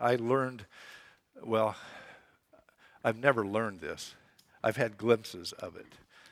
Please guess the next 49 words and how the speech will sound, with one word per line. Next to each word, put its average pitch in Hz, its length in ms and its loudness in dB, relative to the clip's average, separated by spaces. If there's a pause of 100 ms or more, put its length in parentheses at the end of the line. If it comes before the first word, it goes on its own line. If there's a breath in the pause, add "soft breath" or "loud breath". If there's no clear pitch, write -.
Several 139 280 6
years 135 220 6
ago, 123 220 4
Janelle 123 340 4
and 123 80 4
I 123 80 8
were 113 180 6
out 117 220 8
on 110 160 -4
a 104 60 -8
double 123 280 6
date 120 220 4
with 110 160 -4
friends, 127 460 -2 (560 loud breath)
and 107 280 -2
I 107 120 8
hadn't 123 220 6
seen 117 200 -4
this 123 180 -4
guy 117 260 4
for 113 120 -8
quite 139 240 6
a 117 40 2
few 113 120 -6
years. 107 380 0
We 113 100 -2
were 101 80 -6
childhood 135 500 6
friends, 110 480 -2 (380 loud breath)
and 107 140 -2
they 127 120 8
were 123 120 2
driving 127 440 8
us 120 200 2
to 110 220 -2
a 104 40 -2
restaurant, 113 600 4
and 101 100 -14
we 123 140 -2
had 110 240 2
been 107 240 -4
reminiscing, 120 680 -2
and 98 100 -10
we 98 100 -12
were 92 120 -10
laughing 117 680 0
and 92 100 -18
just 104 180 -12
having 107 360 -2